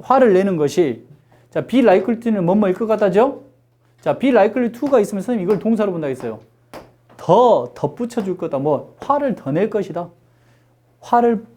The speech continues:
이게 나왔죠. 봐봐. 쇼가 증명이 딱 나왔잖아요. on the contrary하고 쇼가 나왔죠? 보여준다. 뭘 내? 화를 내면 낼수록 이것이 더 어떻게?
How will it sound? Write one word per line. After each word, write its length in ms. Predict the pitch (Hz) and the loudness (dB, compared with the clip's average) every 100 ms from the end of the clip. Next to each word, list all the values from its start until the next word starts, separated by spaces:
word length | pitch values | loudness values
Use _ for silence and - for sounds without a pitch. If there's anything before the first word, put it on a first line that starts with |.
| - | -2
이게 280 | 156 233 339 | 2 4 4
나왔죠. 460 | 156 139 139 123 | 2 0 -4 -8
봐봐. 300 | - 139 139 - | -4 -4 -6 -10
쇼가 640 | - - 320 302 294 262 262 | -10 -2 0 4 4 4 0
증명이 420 | - 214 233 226 | 0 2 2 0
딱 140 | 247 | -2
나왔잖아요. 560 | 190 147 156 147 117 110 | -2 -2 -2 -6 -6 -6
on 140 | 135 175 | -2 0
the 120 | 190 | 2
contrary하고 420 | 285 - 254 226 | 0 0 0 0
쇼가 180 | 202 277 | 0 4
나왔죠? 440 | 240 226 247 214 - _ _ _ _ | 4 4 2 0 -6 _ _ _ _
보여준다. 480 | - 185 233 220 196 | -2 2 2 2 0
뭘 280 | 143 175 190 | 2 2 4
내? 180 | 254 - - _ _ _ | 2 0 -14 _ _ _
화를 360 | 254 254 220 | -2 2 2
내면 300 | 185 208 190 | 4 2 0
낼수록 340 | 165 160 160 135 | -4 -6 -6 -4
이것이 260 | 165 156 | -4 -6
더 100 | 143 | -8
어떻게? 400 | - 139 220 254 | -8 -2 -2 -2